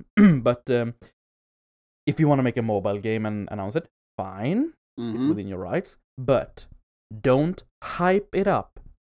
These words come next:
Speaker 1: as, like, the next installment in the Diablo franchise.
Speaker 2: A-, and don't do it as the high point to a crowd of P C gamers.
Speaker 1: <sighs>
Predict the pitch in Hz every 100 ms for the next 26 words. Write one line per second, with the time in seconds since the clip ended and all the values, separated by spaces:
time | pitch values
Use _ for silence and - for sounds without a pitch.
0 | - 135 - - _ _ 131 127 123 127
1 | 131 143 143 - - - 135 131 - -
2 | 147 147 131 101 95 - - - _ _
3 | _ - 131 123 117 113 110 _ _ _
4 | _ 117 123 120 113 117 120 180 202 165
5 | - - - - - _ _ _ _ -
6 | 151 170 170 135 117 156 165 185 175 -
7 | _ _ 131 147 185 151 135 135 - 127
8 | 123 - 135 127 - 156 151 151 - 180
9 | 156 135 131 131 - _ _ _ _ -
10 | 143 143 135 - 127 - - 143 135 135
11 | - 127 - 143 139 - 135 139 160 156
12 | 107 92 - - _ _ _ _ -